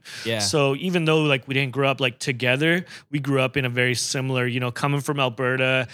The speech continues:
Speaker 2: and then both being in B C almost at the same time, in Vancouver at the same time,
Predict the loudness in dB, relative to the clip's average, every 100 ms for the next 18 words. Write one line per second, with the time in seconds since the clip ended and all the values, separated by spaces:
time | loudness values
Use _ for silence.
0 | -14 -4 -2 0 0 0 -2 -4 -2 -2
1 | -4 -12 -8 -4 -2 -2 -4 -4 -4 -4
2 | -6 -8 -6 -4 -4 -2 -2 0 -4 -4
3 | -4 -6 -6 -4 -4 -4 -2 -4 -2 0
4 | 0 -2